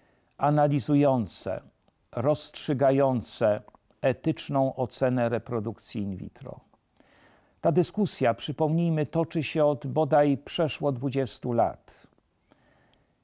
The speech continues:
i wraca w sposób cykliczny i zarazem niezwykle intensywnym albo w okresie wyborczym, albo tuż na początku nowej kadencji parlamentu.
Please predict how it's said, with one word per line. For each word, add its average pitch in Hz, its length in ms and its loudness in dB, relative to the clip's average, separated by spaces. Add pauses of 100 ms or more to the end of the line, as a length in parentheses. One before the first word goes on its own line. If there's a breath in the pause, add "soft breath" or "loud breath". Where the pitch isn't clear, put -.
(100)
i 151 280 4
wraca 151 500 2
w - 60 -6
sposób - 680 -4
cykliczny 160 800 -2
i 113 60 -6
zarazem 135 500 2
niezwykle 139 520 0
intensywnym 127 840 -2
albo 160 340 4
w 127 60 0
okresie 123 460 -4
wyborczym, 104 680 -6
albo 131 260 -2
tuż 156 260 -8
na 147 140 2
początku 147 680 -2
nowej 131 360 2
kadencji 113 580 -2
parlamentu. 98 800 -6